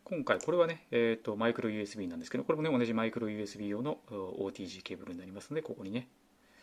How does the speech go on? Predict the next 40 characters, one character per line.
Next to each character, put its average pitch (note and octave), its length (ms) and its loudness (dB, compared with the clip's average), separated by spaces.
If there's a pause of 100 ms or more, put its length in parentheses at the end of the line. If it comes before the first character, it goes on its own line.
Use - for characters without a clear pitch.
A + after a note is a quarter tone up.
(880)
こ - 140 -16
う - 40 -16
差 - 120 -8
し - 120 0
込 - 100 -2
み - 80 -10
ま - 80 -14
す。 - 240 -16
こ - 80 -16
こ C3 60 -2
ま A#2 100 4
で F#2 80 0
は - 40 -4
普 - 120 -14
通 - 160 -14
で - 80 -12
す - 100 -14
ね。 B2 180 0 (120)
で、 - 40 -12
こ D3+ 120 -2
ち D3 100 0
ら C#3 140 6
側 C3+ 180 4
が D#3+ 220 6
ユ A2+ 140 0
ー - 20 0
エ - 20 0
ス G2+ 160 -10
ビ G2+ 120 -2
ー E2+ 40 -6
の - 100 -10
A G#2 160 0
に F#2 120 -6
な F2+ 80 -6
っ - 20 -8
て - 200 -8
い F#2+ 40 -4
る F#2+ 80 -6
の A2+ 80 -6
で、 - 220 -2